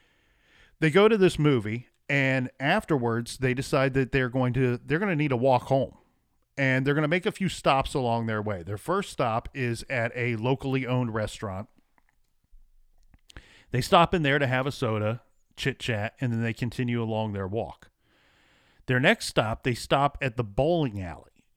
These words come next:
Why do they stop at the bowling alley? This is because their father has, like, a weekend gig at the bowling alley, right? So he's got a regular nine-to-five Monday through Friday job, and it sounds to me like he kinda works at the bowling alley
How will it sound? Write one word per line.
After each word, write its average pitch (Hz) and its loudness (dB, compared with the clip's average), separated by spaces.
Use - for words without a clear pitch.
Why 117 -4
do 139 -2
they 147 -4
stop - -2
at 131 -10
the 107 -12
bowling 185 2
alley? 117 -2
This 147 0
is 196 -2
because 131 0
their 127 0
father 156 2
has, 131 2
like, 127 -4
a 120 -4
weekend 131 0
gig 120 0
at 110 -4
the 117 -2
bowling 127 0
alley, 80 -12
right? 110 -4
So 131 -4
he's 165 -4
got 160 4
a 139 2
regular 156 2
nine-to-five 135 2
Monday 131 0
through 117 -2
Friday 143 2
job, 101 -2
and 147 4
it 139 -4
sounds 180 2
to 156 2
me 160 4
like 139 4
he 139 -6
kinda 139 0
works 135 0
at 127 -2
the 127 -2
bowling 127 0
alley 110 -2